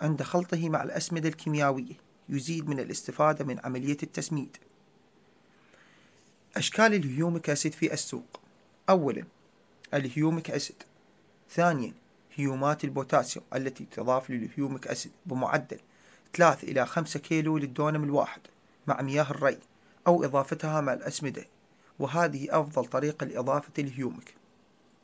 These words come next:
نجي هنا نتكلم عن الفولفيك أسيد. هو أحد المركبات الهيوميك أسيد، وهو أحد الأحماض العضوية المهمة لتحسين خواص التربة، ما يميزه عن الهيوميك لونه الأصفر الداكن.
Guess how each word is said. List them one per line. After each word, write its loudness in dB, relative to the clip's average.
نجي -2
هنا 0
نتكلم -2
عن -6
الفولفيك -4
أسيد. -10
هو 4
أحد -2
المركبات 0
الهيوميك -4
أسيد، -8
وهو 2
أحد -4
الأحماض 0
العضوية -4
المهمة -6
لتحسين -2
خواص 0
التربة، -2
ما 4
يميزه -2
عن 0
الهيوميك -2
لونه 0
الأصفر -2
الداكن. 0